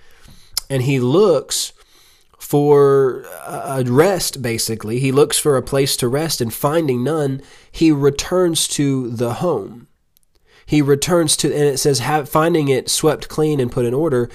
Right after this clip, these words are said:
he goes and takes seven more worse than him and goes back and occupies that place." It says he goes to the home. What is that? Familiar. Familiar spirits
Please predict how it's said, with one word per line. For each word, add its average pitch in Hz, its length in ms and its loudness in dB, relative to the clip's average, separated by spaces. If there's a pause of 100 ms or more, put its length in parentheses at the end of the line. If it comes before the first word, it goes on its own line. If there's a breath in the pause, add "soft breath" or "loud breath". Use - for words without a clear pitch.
(180 loud breath)
he 147 120 -2
goes 135 280 2
and 123 100 -2
takes 123 240 -4
seven 131 320 0
more 120 200 0
worse 117 280 -2
than 113 120 -4
him 165 200 -2
and 120 160 -2
goes 117 240 0
back 120 260 -6
and 113 80 -6
occupies 113 560 -8
that 104 180 -14
place." 151 300 -10 (380 loud breath)
It 151 120 0
says 170 220 2
he 156 100 2
goes 147 280 4
to 135 100 -2
the 120 100 -4
home. 143 440 -8 (480 soft breath)
What 143 160 2
is 147 140 0
that? 104 340 -6 (240)
Familiar. 123 720 0 (500)
Familiar 131 560 4
spirits - 760 0